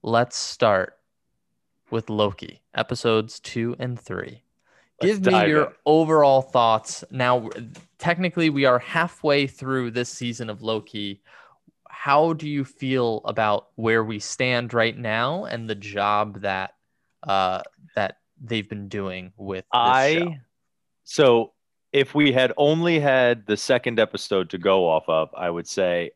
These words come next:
Speaker 2: uh, thrilled. This is excellent. Things are going well. But this last episode, uh, gave me pause. I was a little nervous about this
Speaker 1: Okay.
Speaker 2: last one.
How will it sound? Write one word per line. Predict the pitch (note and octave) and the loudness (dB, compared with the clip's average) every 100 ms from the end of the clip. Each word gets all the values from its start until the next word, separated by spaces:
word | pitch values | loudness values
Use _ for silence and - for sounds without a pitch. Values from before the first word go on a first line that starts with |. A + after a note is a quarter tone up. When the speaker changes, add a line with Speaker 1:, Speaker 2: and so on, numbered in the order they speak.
| - | -16
Speaker 2:
uh, | F#2 _ | -20 _
thrilled. | G#2+ G#2 C#2+ C#2 _ _ F2+ | -6 -4 -4 -6 _ _ -14
This | - - | -14 -10
is | F2+ | -4
excellent. | F#2+ - F#2 E2 | -4 -4 -10 -8
Things | F#2+ F#2 | -10 -8
are | E2+ | -8
going | F2 E2+ D#2+ | -6 -8 -6
well. | D2+ C2 _ _ _ _ - | -8 -8 _ _ _ _ -2
But | A2 - | 0 2
this | C3 A#2 | -2 2
last | C3+ E3 F3+ F3 | 4 4 2 2
episode, | E3 B2+ - D#2+ D#2+ D2+ - _ - - _ - | 0 -2 -6 -4 -4 -6 -12 _ -20 -20 _ -4
uh, | G#2+ G#2 G2+ - | -4 -4 -8 -4
gave | A#2+ G#2+ | -2 -2
me | G#2+ | -4
pause. | G2 - E2 D2 - | -4 -2 0 -2 -4
I | |
was | F2+ | -6
a | G2+ | 0
little | A2 | -2
nervous | G2+ G2 D#2+ - | 0 -4 -4 -8
about | - - | -8 -4
this | A#2+ | -2
Speaker 1:
Okay. | G2 | -2
Speaker 2:
last | C3+ - | -4 -10
one. | - | -20